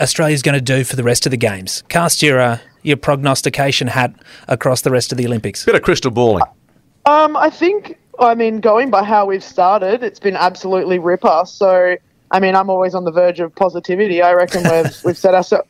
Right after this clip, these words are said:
Speaker 3: we've set ourselves up really well for a really successful Olympic Games. And if the last few days and the amount of medals that we've cleaned up is, is not a sign, then nothing would be. So, go Aussies.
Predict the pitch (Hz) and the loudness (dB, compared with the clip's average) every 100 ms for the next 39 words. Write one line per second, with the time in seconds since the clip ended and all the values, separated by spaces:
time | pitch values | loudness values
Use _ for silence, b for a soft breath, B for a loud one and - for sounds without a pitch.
0 | B B 277 240 302 294 285 269 254 254 | B B 0 0 0 2 0 0 0 0
1 | 233 220 220 220 208 190 214 208 202 185 | 0 0 0 0 2 2 2 0 -2 0
2 | 185 196 196 - 190 180 185 180 180 185 | -2 -6 -8 -2 0 2 0 0 -2 -4
3 | - 175 202 185 175 175 170 180 180 180 | 0 0 0 -4 -6 -6 -2 2 2 2
4 | 180 - _ B B B - 202 185 185 | -2 -20 _ B B B -2 2 4 2
5 | 185 175 180 175 175 170 170 175 170 180 | 2 -4 -8 -8 -2 0 0 0 0 0
6 | 170 - 175 - 185 170 160 165 180 185 | 0 0 -4 -2 -2 0 2 0 0 -6
7 | 160 - _ _ 185 165 180 170 160 175 | -10 -18 _ _ -6 -2 0 2 2 2
8 | 175 202 226 180 170 165 180 170 175 165 | 0 0 -2 -2 -4 -6 -2 -2 -2 -4
9 | 175 - 160 156 - 165 160 160 160 B | -2 0 0 -2 0 2 4 2 -2 B
10 | B B B 196 180 175 202 175 156 - | B B B 2 4 2 0 -6 -10 -18